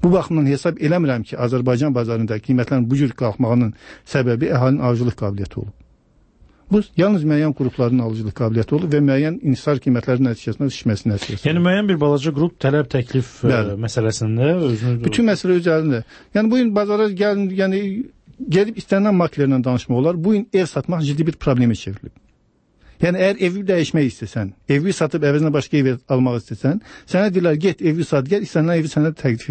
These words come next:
Speaker 1: edək." Yəni ev satmaq ciddi problemə çevrilib. Onunla belə, yəni bu problem tək indi deyil, artıq bir ildir bu problem belədir. Ona belə ki, evlərin qiymətləri qalxmaqda davam edir. Biz burada əhalinin arzuluq qabiliyyətini nə dərəcədə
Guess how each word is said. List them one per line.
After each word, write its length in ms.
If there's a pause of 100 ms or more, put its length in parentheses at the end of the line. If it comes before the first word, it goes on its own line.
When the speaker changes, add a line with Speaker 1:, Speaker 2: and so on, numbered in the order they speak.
Speaker 1:
edək." 160 (520)
Yəni 160
ev 160
satmaq 380
ciddi 160
problemə 400
çevrilib. 300 (380)
Onunla 360
belə, 300 (240)
yəni 180
bu 80
problem 340
tək 240
indi 200
deyil, 180
artıq 320
bir 80
ildir 320
bu 80
problem 360
belədir. 240 (340)
Ona 160
belə 200
ki, 120
evlərin 300
qiymətləri 360
qalxmaqda 460
davam 240
edir. 260 (880)
Biz 200
burada 200
əhalinin 400
arzuluq 260
qabiliyyətini 460
nə 80
dərəcədə 240